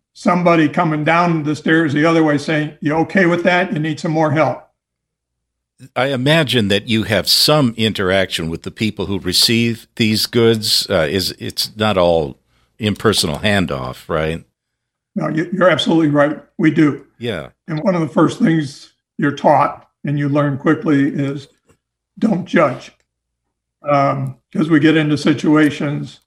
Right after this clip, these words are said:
Speaker 1: which are, um, pretty unhappy. Uh, the majority of the folks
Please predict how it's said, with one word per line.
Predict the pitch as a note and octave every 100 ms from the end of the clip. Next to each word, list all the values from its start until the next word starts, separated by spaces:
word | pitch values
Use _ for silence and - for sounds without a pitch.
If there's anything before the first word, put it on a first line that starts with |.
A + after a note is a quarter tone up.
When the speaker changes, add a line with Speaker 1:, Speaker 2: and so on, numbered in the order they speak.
| -
Speaker 1:
which | D3 -
are, | D3 C#3 C#3 C#3
um, | C3 C3 B2+ _ _ _ _ _
pretty | G3+ D#3+
unhappy. | D3+ C#3 D#3+ C#3 - G3 - _ _ _ _
Uh, | D#3 D3 C#3 C#3 C#3 _ _ -
the | D#3+
majority | D#3 C3+ E3+ F#3 F3 D#3+
of |
the | D3+
folks | - D#3+ D3 C#3+